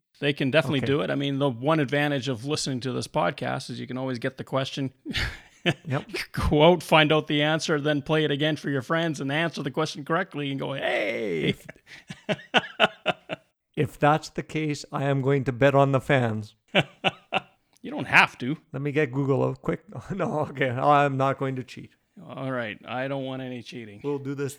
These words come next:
Speaker 2: the, the honest way.
Speaker 1: Okay, so
Speaker 2: And if I have no idea, can I say undecided?
Speaker 1: What? <laughs> You,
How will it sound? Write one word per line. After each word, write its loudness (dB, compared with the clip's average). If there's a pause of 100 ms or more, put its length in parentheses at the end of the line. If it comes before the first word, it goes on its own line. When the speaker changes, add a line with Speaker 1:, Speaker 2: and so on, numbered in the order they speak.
Speaker 2:
the, -6 (160)
the -6
honest -2
way. -6 (320)
Speaker 1:
Okay, 0
so -2 (120)
Speaker 2:
And -6
if -4
I 2
have 0
no 4
idea, 2
can -4
I 0
say -4
undecided? -2
Speaker 1:
What? -10
<laughs> -20
You, -6